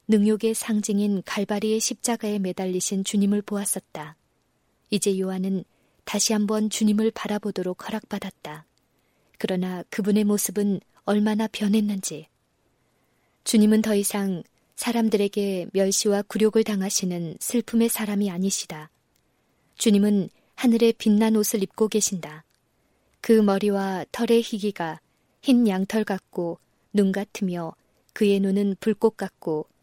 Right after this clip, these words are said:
그의 발은 풀무에 단련한 빛난 주석 같다. 그의 음성은 많은 물소리와 같다.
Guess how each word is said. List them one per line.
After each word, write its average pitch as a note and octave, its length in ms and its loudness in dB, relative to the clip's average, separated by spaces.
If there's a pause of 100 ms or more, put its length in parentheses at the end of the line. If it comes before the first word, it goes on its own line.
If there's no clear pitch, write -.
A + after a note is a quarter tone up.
(260)
그의 F#3+ 260 2
발은 F3+ 460 -6 (140)
풀무에 G#3+ 520 0
단련한 F#3 680 -4
빛난 G3 420 0
주석 - 360 -4
같다. D3+ 440 -10 (880)
그의 G#3+ 260 4
음성은 G#3 580 0 (260)
많은 G#3 380 2
물소리와 G#3 560 0
같다. D#3 460 -16